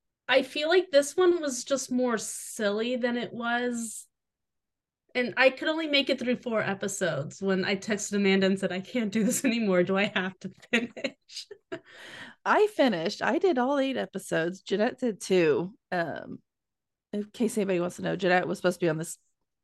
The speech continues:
Speaker 2: podcast, but sadly we had to reschedule. So she's not gonna join us today, but she did finish Unstable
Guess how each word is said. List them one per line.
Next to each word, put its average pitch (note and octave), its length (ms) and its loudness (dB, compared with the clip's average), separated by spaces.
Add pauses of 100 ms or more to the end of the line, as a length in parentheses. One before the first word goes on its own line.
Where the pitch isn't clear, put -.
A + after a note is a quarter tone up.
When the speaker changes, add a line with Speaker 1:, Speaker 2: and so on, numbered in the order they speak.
(280)
Speaker 2:
podcast, F#3 520 -2
but - 100 -12
sadly G3+ 420 2
we G3+ 120 -2
had G#3+ 140 -2
to A3+ 80 -2
reschedule. A#3+ 680 0 (640)
So D4 220 -2
she's B3+ 280 -4
not B3 120 0
gonna A3 240 0
join G3 280 -2
us F#3+ 160 -4
today, G3+ 260 -2
but - 180 -4
she F4 220 8
did D4 220 6
finish F#3 480 4
Unstable E3 680 2